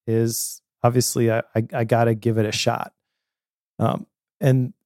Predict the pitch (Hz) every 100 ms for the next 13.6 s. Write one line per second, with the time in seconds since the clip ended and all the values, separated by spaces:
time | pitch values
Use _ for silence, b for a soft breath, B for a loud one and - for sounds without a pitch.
0 | 110 139 190 170 147 139 131 - 143 143
1 | 143 - _ 226 131 139 143 - 143 143
2 | 127 131 - 131 123 - _ _ 123 123
3 | 117 117 123 123 120 113 117 117 - -
4 | 120 117 110 104 _ _ _ _ _ -
5 | 117 117 117 - 127 120 117 110 113 110
6 | - _ _ - 110 104 104 - - 247
7 | 170 - - _ _ _ _ _ - 117
8 | 110 107 - 147 143 127 117 113 113 110
9 | 104 _ _ _ - 98 104 123 131 127
10 | 127 127 175 160 - - - - _ _
11 | _ _ _ - 107 104 - _ _ 117
12 | 113 113 117 117 104 _ 131 151 151 135
13 | 120 - - 113 107